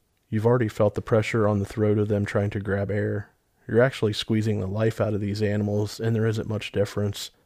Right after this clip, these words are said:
They're gonna fight for their lives just as much as a human being will."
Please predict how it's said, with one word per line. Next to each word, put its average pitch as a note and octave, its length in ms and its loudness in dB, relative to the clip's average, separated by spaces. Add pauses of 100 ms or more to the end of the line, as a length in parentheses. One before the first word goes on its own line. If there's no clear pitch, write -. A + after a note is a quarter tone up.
(160)
They're B2 140 -2
gonna B2 160 4
fight G#2+ 260 2
for - 80 -2
their G#2+ 140 2
lives G#2 300 0
just - 200 -2
as G#2+ 140 -2
much G#2 180 -2
as G#2 120 -4
a G#2 100 -4
human G#2+ 260 0
being G#2 300 -4
will." A2 320 -4